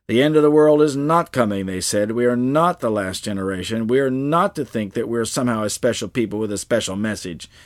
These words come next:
What makes you think you're so special, Noah?" They paraded out their theologians and seminary professors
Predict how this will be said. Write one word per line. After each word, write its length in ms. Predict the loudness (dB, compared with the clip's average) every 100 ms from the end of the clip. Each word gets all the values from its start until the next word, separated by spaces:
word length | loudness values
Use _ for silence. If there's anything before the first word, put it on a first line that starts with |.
| _ _
What 140 | -4 0
makes 220 | 0 0
you 120 | -4
think 260 | -2 -2 4
you're 160 | 4
so 160 | 4 -2
special, 420 | -4 -6 -6 -8
Noah?" 420 | -8 -6 -6 -6 -10 _ _ _ _ _ _ _ _ _ _
They 180 | 4 4
paraded 500 | 6 8 8 8 6
out 240 | 4 2 0
their 180 | -2
theologians 800 | -2 -2 0 4 4 4 2 0 0
and 160 | -2
seminary 540 | 0 0 0 0 0 0
professors 720 | -4 -2 0 0 -4 -6